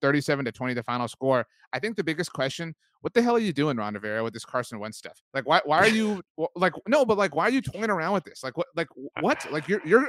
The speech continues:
Speaker 1: you should, you're gonna be a playoff team probably. Like, what, what are you messing around like this for with weeks to go before the playoffs start?
Speaker 2: I mean, there's no good option. That's the reality. You're kinda, there's no good one path. I think the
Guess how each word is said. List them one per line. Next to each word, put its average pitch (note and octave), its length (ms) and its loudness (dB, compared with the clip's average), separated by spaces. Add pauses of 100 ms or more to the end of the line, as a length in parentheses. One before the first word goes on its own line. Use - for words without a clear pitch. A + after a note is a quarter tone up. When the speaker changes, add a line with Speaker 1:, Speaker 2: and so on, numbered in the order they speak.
(100)
Speaker 1:
you A3+ 180 4
should, A#3+ 200 -2
you're F#3+ 140 2
gonna C#4+ 120 2
be D#4 60 2
a C#4 60 2
playoff C#4 340 4
team D3+ 220 -4
probably. A#2+ 360 -2
Like, B2 200 -4
what, E3+ 200 4
what F#3+ 180 6
are C#4 40 2
you D#4 120 2
messing A#3 420 -2
around G3 240 -2
like A3+ 160 -4
this C#3+ 140 -10
for D3 200 -4
with C#3 220 -4
weeks F#3 220 -8
to F3 100 -8
go D#3 360 2 (300)
before D#3+ 200 -4
the D#3+ 80 -4
playoffs A3+ 320 0
start? - 220 -16 (1400)
Speaker 2:
I C#3+ 60 2
mean, D#3+ 200 8
there's D#3+ 160 6
no E3 120 6
good B2 200 2
option. C#2 420 -4
That's A2+ 200 -2
the F#2+ 100 -6
reality. E2 520 -4 (200)
You're G2+ 200 -10
kinda, F2 440 -4
there's G2 200 -12
no A2+ 320 2
good G2 280 -4
one F2+ 240 -4
path. F#2+ 440 -4
I G2 80 -4
think A#2+ 360 -8
the F#2+ 420 -6